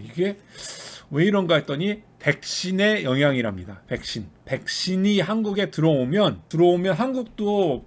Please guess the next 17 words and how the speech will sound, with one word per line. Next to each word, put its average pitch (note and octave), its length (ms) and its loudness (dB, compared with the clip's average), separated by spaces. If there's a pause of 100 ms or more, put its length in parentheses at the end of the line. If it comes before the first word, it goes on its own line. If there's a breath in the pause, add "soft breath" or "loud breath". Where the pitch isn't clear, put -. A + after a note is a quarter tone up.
곧 A#3+ 340 4
이런 G3 500 6 (240)
상황이 A3 540 0
펼쳐지지 G#3 540 -2
않을까. B2+ 480 0 (240)
어, D#3+ 280 4
저는 E3+ 340 2
이게 F3 380 2
한국에서 G3+ 600 0
곧 A3 280 4
일어날 G3 440 4
일이라고 D#3 360 0
봅니다. G2+ 400 -6
진짜로. D3+ 520 -2 (480 loud breath)
왜냐면 G3+ 480 2 (600 soft breath)
항공 C4 560 2
티켓을 C4 760 0